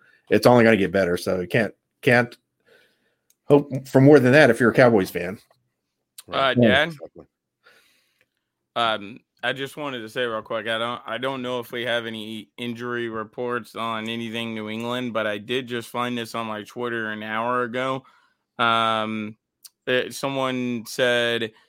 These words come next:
Speaker 2: that Patriots wide receiver Jakobi Meyers is in concussion protocol and did not practice today. So
Speaker 3: Right.
Speaker 1: That's not good.
Speaker 2: So
Speaker 3: Yeah, that's not good at all.
Speaker 2: Yeah.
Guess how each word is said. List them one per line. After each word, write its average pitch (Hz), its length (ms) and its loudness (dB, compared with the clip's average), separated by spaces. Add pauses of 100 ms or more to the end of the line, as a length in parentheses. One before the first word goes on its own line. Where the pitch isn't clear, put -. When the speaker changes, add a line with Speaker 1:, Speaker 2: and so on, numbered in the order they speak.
(260)
Speaker 2:
that 113 560 0 (360)
Patriots 127 560 -6
wide 120 140 0
receiver 120 440 -6
Jakobi 117 420 -8
Meyers 117 540 -4
is 117 380 -10
in 120 280 -8
concussion 117 680 -10
protocol 117 720 -4
and 110 200 -6
did 120 140 -2
not 110 300 -4
practice 110 480 -2
today. 104 320 -6 (680)
So - 320 -12
Speaker 3:
Right. 78 180 -20 (320)
Speaker 1:
That's 98 360 -4
not 104 140 2
good. 98 280 0 (420)
Speaker 2:
So - 160 -16 (100)
Speaker 3:
Yeah, 87 140 -8
that's 85 240 -8
not 85 140 -14
good 80 120 -12
at 78 80 -14
all. 82 80 -8
Speaker 2:
Yeah. 113 200 -4